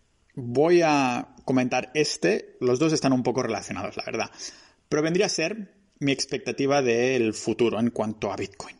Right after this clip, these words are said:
¿vale? Y entiendo que para muchos este motivo les sonará banal, sin importancia, am, y un poco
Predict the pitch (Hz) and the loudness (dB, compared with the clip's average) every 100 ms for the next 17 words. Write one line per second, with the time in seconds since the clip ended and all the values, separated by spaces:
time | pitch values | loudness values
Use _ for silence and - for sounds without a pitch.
0 | - 107 113 127 107 107 127 127 139 151 | -8 -4 2 2 2 0 0 2 2 0
1 | - - - - _ _ _ 117 - 110 | -4 -20 -20 -20 _ _ _ -8 -2 0
2 | 104 104 101 101 98 110 120 139 127 104 | 0 0 0 -2 -2 2 0 2 0 0
3 | - 107 104 104 110 107 123 113 110 107 | -2 -2 -2 -4 -2 2 2 2 -2 -4
4 | 101 104 107 107 101 101 104 185 - 110 | -2 -2 -4 -2 -4 -2 -2 -2 -2 -4
5 | 98 104 104 107 - 160 202 - - - | -2 -4 -2 -6 -2 -2 -2 -10 -20 -20
6 | _ _ - 113 110 104 104 110 - - | _ _ -10 -2 0 0 -2 -6 -6 -6
7 | 135 156 147 147 147 165 143 127 113 | 0 0 0 -2 0 0 2 0 -2